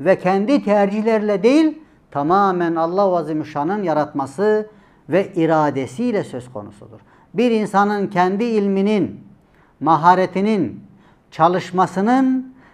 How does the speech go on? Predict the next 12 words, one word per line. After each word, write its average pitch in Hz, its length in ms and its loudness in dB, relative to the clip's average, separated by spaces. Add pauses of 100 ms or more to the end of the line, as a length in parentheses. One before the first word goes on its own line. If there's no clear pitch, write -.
sanatının, 233 1080 0 (280)
kabiliyetinin 233 1080 4
neticesi 208 560 0
olmayan 202 680 2
bir 160 160 -2
şeyle 139 720 0 (260)
hiçbir 208 560 0
surette 156 580 -6
iftihar 160 520 -2
etmeye, 165 760 -4 (420)
övünmeye 156 920 0
hakkı 151 600 -4